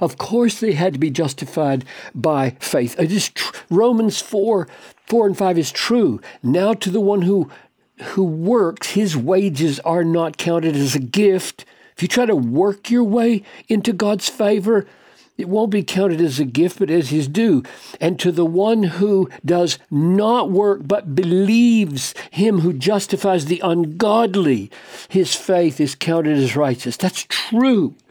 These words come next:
We are justified as ungodly.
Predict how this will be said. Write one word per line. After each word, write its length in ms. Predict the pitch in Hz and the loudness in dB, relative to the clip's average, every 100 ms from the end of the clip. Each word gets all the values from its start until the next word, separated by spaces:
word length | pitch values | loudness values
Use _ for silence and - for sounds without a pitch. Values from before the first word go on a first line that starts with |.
| _ _ _ _ _ _ _ _ - | _ _ _ _ _ _ _ _ -2
We 240 | 190 202 | 2 2
are 120 | 165 | 2
justified 960 | 156 147 214 202 208 202 190 175 170 135 _ _ _ _ _ - | -2 -2 -2 0 -2 -2 0 2 0 -4 _ _ _ _ _ -2
as 360 | 190 185 185 - | 2 2 0 -2
ungodly. 880 | 190 180 180 151 185 208 165 127 107 | 0 0 0 0 0 0 2 0 -2